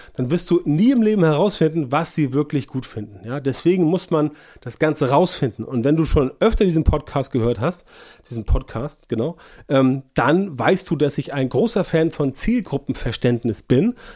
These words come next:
Also wirklich verstehen, was sind die Probleme der Zielgruppe und wie kannst du sie lösen. Und das ist das, was die meisten Leute nicht verstehen. Es reicht auch nicht, einfach nur das Problem zu kennen. Du musst auch kommunizieren,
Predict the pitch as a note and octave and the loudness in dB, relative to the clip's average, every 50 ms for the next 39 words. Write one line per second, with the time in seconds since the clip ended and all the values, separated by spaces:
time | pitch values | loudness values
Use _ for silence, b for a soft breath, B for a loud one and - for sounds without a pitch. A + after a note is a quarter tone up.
0 | B - C3+ B2+ B2+ C3 B2 C3+ F3 E3 - E3+ - - - C3+ - - - C#3 | B -4 -4 -2 -2 0 -2 -2 -4 -4 -4 -6 -6 -6 -8 -8 -8 -4 -2 0
1 | C#3 D#3+ F#3+ A3 G#3 B B B B B - - D3+ G3 G3 - G#3 F#3 D3 E3 | 0 2 0 -2 -4 B B B B B -4 -2 0 0 2 0 0 0 0 -2
2 | E3 - - D#3 C#3 A#2+ B2 C#3+ E3 F#3 F#3 E3 C#3 C3+ A#2 - - - G3 F#3+ | -2 -2 -2 -2 0 0 0 2 2 2 2 2 0 -2 -2 -2 -2 -2 -2 0
3 | - G#3 F#3+ - F#3 F#3 - D3 C3 A#2+ A2 A#2+ D#3 D#3+ - - - C#3+ C#3 - | -2 -2 0 0 -2 -2 0 0 -2 0 0 -2 -4 -4 -4 -6 -6 -6 -6 -6
4 | - - D#3 C#3+ B2+ C3 D3 D#3 D#3+ B B B B B B B - A#2+ A#2 B2+ | -4 -2 -2 0 0 0 0 0 -2 B B B B B B B -4 0 2 2
5 | D#3 C#3+ G#2+ F#2+ E2+ - b b b b b b - C3 A#2 F#3 G#3+ A3+ C4+ - | 2 2 0 -4 -8 -10 b b b b b b -6 0 0 2 2 2 4 4
6 | - A#3+ G#3+ - A3 - - G#3+ G3+ G3+ G3+ - - G#3 G3+ G3+ G3+ F#3 - - | 4 4 4 2 2 4 4 4 4 4 4 4 4 4 4 4 4 4 2 2
7 | F3+ D#3+ - - G3+ C3 F2+ F2+ b b b b b b b - - - - - | 0 -2 0 0 0 0 0 -2 b b b b b b b -10 -8 -8 -6 -4
8 | A#2 A2+ - A#3 A3 - - - F#3 G3+ F#3 - F#3 G#3 A#3 A3+ - - - b | 0 2 2 2 2 0 0 0 2 2 4 4 4 2 2 0 -4 -12 -18 b
9 | b b b b b - F#3 F#3 - - F3 - F#3 F3 E3 E3 D3 - - - | b b b b b 0 0 2 2 0 0 2 2 4 4 2 2 2 2 2
10 | C#3 B2+ D#3+ A#3+ C4+ C4+ - F3 B2+ - - B2+ - F#3+ D#3+ D3 D3+ F#3 - - | 2 2 2 2 2 0 -2 -6 -6 -4 -2 -2 0 0 0 0 0 0 0 -2
11 | D3+ E3 - - - F#3+ F3 E3 D#3 C#3 C3 - - A#3+ C4+ A#3+ D3 C3+ E3 A3+ | -4 -8 -4 -2 0 2 2 2 2 0 -2 0 0 2 2 4 4 2 0 0
12 | A3 | -2